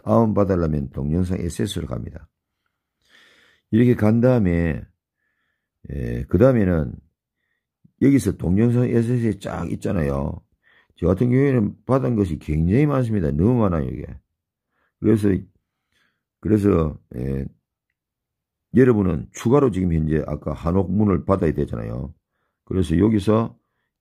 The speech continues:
요 오른쪽 상단에 보면 기핫집이 있어요. 기핫집 여기 보입니까? 기핫집을 터치해요. 기핫집을 터치한 다음에 기합집을 터치하면은,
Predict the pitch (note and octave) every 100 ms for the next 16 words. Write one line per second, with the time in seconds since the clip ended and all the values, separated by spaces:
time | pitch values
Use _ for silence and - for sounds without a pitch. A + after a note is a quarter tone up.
0 | - E2+ F#2 G#2 A2 - B2 C3+ B2 -
1 | G2+ E2+ F2+ G2 G2+ F#2+ - F#2 F#2+ -
2 | - F2 D2 D2 - _ _ _ _ _
3 | _ _ - G2 G2+ A#2+ B2 F#2 G2+ A#2+
4 | A2+ G2+ F#2+ G2+ _ _ _ _ _ _
5 | _ - F#2 - B2 - G2 - D2+ C2
6 | D#2 - _ _ _ _ _ _ _ _
7 | _ E2+ F2+ - B2+ - A#2+ - A2 G#2+
8 | A2 F#2 F2 D#2 D#2 _ _ _ _ _
9 | _ _ _ _ _ _ - - _ _
10 | _ - _ _ _ - F2+ G2 A#2 C3+
11 | - - - A2+ G#2+ D#2+ C#2+ E2 C2+ A1